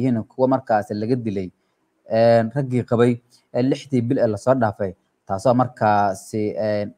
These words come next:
loo sababeeyay howlgallada ay wadaan ciidamada dowladda Soomaaliya, kuwa deegaanka, iyo weerarada halista ah Al-Shabaab markaas halkaas ay ka geystaan.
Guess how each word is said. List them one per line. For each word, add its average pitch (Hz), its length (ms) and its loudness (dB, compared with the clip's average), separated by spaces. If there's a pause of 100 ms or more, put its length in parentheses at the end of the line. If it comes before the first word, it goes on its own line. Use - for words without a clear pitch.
(120)
loo 127 160 6
sababeeyay 120 520 2
howlgallada 107 580 2
ay 101 100 -4
wadaan 113 340 2 (400)
ciidamada 120 380 0
dowladda 113 400 0
Soomaaliya, 117 300 -2
kuwa 123 240 0
deegaanka, 110 560 0 (360)
iyo 113 180 0
weerarada 113 340 4
halista 113 440 0
ah 101 40 0
Al-Shabaab 101 360 0
markaas 110 360 -4
halkaas 107 340 -4
ay 107 100 -6
ka 110 80 -4
geystaan. 101 520 -2